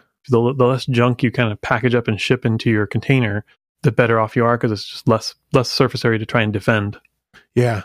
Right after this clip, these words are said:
Speaker 2: um, that always seems to be a huge aspect of it. I, I had a couple people on to talk about data science and the idea of taking advantage of having that strength of the cloud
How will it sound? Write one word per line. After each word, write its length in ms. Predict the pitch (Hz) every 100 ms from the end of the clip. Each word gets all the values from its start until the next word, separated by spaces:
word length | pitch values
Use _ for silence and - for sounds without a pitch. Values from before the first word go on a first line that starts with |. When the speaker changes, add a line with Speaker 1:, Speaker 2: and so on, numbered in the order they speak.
| -
Speaker 2:
um, 360 | 113 107 95 - _ _ -
that 100 | 113
always 200 | 113 -
seems 180 | 120 -
to 80 |
be 300 | 110 110 104 - - -
a 60 | -
huge 520 | 107 127 123 110 - _ _
aspect 520 | 117 123 - - 117 117
of 120 | 107
it. 160 | 110
I, 260 | 104 104 98 _ _ _
I 60 | -
had 180 | 120 110
a 40 |
couple 200 | - 117
people 280 | 107 120 107
on 260 | 107 107 101
to 140 | -
talk 220 | - 110
about 340 | 101 101 98 - _ _ _ -
data 180 | 117
science 540 | 95 165 180 139 120 -
and 360 | 123 120 107 101
the 80 | 107
idea 320 | 110 113 110
of 180 | 107 - _ _ _ _ _ -
taking 260 | 131 120
advantage 480 | 107 120 165 170 127
of 260 | 123 107 -
having 260 | 113 123 113
that 160 | 110 -
strength 300 | - 117 -
of 100 | 101
the 80 |
cloud 520 | 104 113 107 107 104